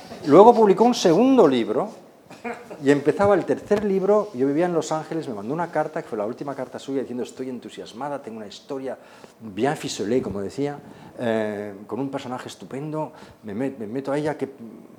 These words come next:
vamos, ella hubiera querido ser, eh, autora toda su vida, lo que pasa es que no, por las condiciones había, no lo pudo ser. Y luego se murió. Se murió antes de, de terminar ese tercer libro. Ahí es cuando entiendes que la vejez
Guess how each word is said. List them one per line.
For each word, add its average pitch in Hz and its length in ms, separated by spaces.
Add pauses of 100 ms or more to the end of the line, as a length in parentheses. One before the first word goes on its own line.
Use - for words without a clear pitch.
(160)
vamos, 104 340
ella 147 200
hubiera 160 300
querido 143 360
ser, 160 220
eh, 131 40 (320)
autora 117 320
toda 160 140
su - 120
vida, 208 200
lo 87 60
que 95 60
pasa 117 80
es - 40
que 139 60
no, 113 260 (460)
por - 180
las - 100
condiciones 117 380
había, 135 160
no 131 80
lo 113 100
pudo 147 280
ser. 147 180 (640)
Y 139 80
luego 151 160
se 170 60
murió. 139 240 (1080)
Se 113 60
murió 117 160
antes 135 160
de, 120 220
de 107 140
terminar 110 340
ese 110 240
tercer 104 380
libro. 87 300 (760)
Ahí 113 100
es 131 100
cuando 127 180
entiendes 127 280
que - 80
la 110 80
vejez 113 360